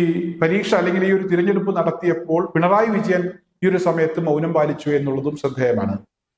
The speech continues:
പിണറായി വിജയൻ കഴിഞ്ഞ കുറച്ച് സമയങ്ങളായി വെള്ളാപ്പള്ളിയെ കൂടെ കൊണ്ടു നടന്ന് ഈ പരീക്ഷയുമായി ബന്ധപ്പെട്ട് ഒരിക്കലും ഈ പട്ടം കിട്ടാതിരിക്കുന്നതിന് വേണ്ടിയുള്ള ശ്രമങ്ങൾ അദ്ദേഹം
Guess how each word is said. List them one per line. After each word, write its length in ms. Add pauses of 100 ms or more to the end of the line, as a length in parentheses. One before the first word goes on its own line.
(120)
പിണറായി 480
വിജയൻ 300
കഴിഞ്ഞ 240
കുറച്ച് 300
സമയങ്ങളായി 600 (600)
വെള്ളാപ്പള്ളിയെ 580 (580)
കൂടെ 240
കൊണ്ടു 260
നടന്ന് 320 (1080)
ഈ 100
പരീക്ഷയുമായി 640
ബന്ധപ്പെട്ട് 300
ഒരിക്കലും 340
ഈ 20 (120)
പട്ടം 260
കിട്ടാതിരിക്കുന്നതിന് 760
വേണ്ടിയുള്ള 360
ശ്രമങ്ങൾ 320
അദ്ദേഹം 240